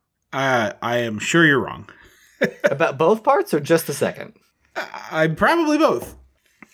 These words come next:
Speaker 1: Anyway, let's get back on track
Speaker 2: So
Speaker 1: here.
Speaker 2: they finally kiss,
Speaker 1: Um,
Speaker 2: and then we smash cut to
Speaker 1: dance break.
Speaker 2: Kim Richards' bedroom, uh, where her boyfriend, like, well, this gang leader straight up sexually assaults her.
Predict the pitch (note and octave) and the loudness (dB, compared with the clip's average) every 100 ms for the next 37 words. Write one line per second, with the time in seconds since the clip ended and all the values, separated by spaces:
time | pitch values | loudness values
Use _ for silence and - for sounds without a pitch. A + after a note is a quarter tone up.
0 | - E3 B2+ B2 D3+ F3 D3+ C#3 A2+ A2 | 0 2 2 2 2 2 2 0 -2 -4
1 | F2+ - D3 E3+ F3+ E3 E3 F3 C3 B2+ | -2 2 4 4 4 2 2 2 2 4
2 | B2 B2 A#2+ A#2 - _ _ - C3+ C3+ | 2 0 -2 -8 -12 _ _ -4 2 2
3 | C3 C3 - C#3+ C3+ - D#3 C#3 - - | 2 0 -2 0 0 0 2 2 0 -8
4 | B2+ B2+ _ - D#3+ E3 E3 - F3 E3 | -6 -6 _ -4 2 2 2 2 4 4
5 | E3 - - - _ _ _ - D#3+ D3 | 2 -6 -20 -20 _ _ _ -4 0 4
6 | C#3+ C#3 C#3 C3 B2+ C3+ A#2+ A2+ G#2 G2+ | 4 4 2 0 0 2 2 0 0 0
7 | A2 _ _ _ _ A2+ A#2+ B2+ D3 C#3+ | -6 _ _ _ _ 0 4 6 6 6
8 | D3 C#3+ G2+ G#2+ B2 C3 C#3 C#3 D3 C#3+ | 4 2 0 -2 0 2 2 2 -2 -6
9 | _ A#2 B2 A2+ - D3+ - - C3+ C3+ | _ -6 -6 -8 -2 -2 -2 -8 -2 -2
10 | C3 B2 - G#2+ B2+ C3 B2 C3+ B2 B2 | -2 -8 -14 -14 0 2 2 0 2 2
11 | C3+ D#3 - C3 C#3 - - A2+ G2 - | 4 2 2 4 4 2 -4 -2 -2 -2
12 | D3 D3+ D#3 D#3+ - A2 F#2 | -2 0 2 2 2 -2 -2